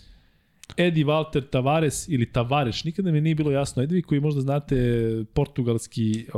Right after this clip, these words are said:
on je do duše odavde iz Cape Verde. E, čuo sam da ga zovu i Tavares i Tavares, ja ga u, u, kada komentarišem Real zovem Tavares.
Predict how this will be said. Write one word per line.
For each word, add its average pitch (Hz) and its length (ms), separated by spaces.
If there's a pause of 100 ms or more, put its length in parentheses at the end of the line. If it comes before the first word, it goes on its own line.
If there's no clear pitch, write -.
(260)
on 135 240
je 120 140
do 113 100
duše 123 380
odavde 120 460
iz 104 240
Cape 123 280
Verde. 113 300
E, 113 440
čuo 180 140
sam 135 300
da 123 140
ga 117 120
zovu 147 200
i 139 40
Tavares 143 500
i 131 40
Tavares, 135 520
ja 131 100
ga 127 100
u, 120 400
u, 131 60
kada 117 220
komentarišem 120 600
Real 120 200
zovem 117 220
Tavares. 113 520